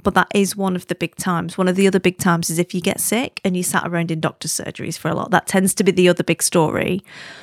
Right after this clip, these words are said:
when it comes to coming back into knitting and making your own clothes again or making your own accessories.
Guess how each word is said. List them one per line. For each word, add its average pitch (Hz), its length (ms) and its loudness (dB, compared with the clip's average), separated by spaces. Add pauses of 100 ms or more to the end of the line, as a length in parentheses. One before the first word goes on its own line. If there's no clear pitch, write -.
(140)
when 196 160 4
it - 120 0
comes 180 280 0
to 170 340 0
coming 180 440 0
back 170 600 -2
into 170 680 0
knitting 196 720 2 (100)
and 175 640 0
making 165 300 -2
your 165 100 2
own 165 160 2
clothes 320 380 0
again - 360 -4
or 175 100 -2
making 180 300 -4
your 214 120 -2
own 220 100 -2
accessories. - 920 -4